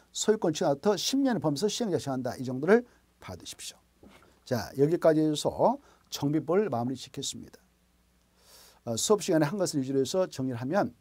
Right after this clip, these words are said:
충분히 커버할 수 있고 정비법은 여섯 문제가 나오는데, 어, 본 시험에서 세 문제 정도 맞추면 잘한 겁니다.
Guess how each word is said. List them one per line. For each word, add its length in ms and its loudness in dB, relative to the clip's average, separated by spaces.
충분히 440 -6
커버할 280 -2
수 120 -10
있고 440 -10
정비법은 880 -2
여섯 240 -4
문제가 200 -2
나오는데, 380 0
어, 80 -16
본 200 0
시험에서 560 0
세 220 -4
문제 300 -2
정도 200 -4
맞추면 280 -8
잘한 280 -6
겁니다. 320 -10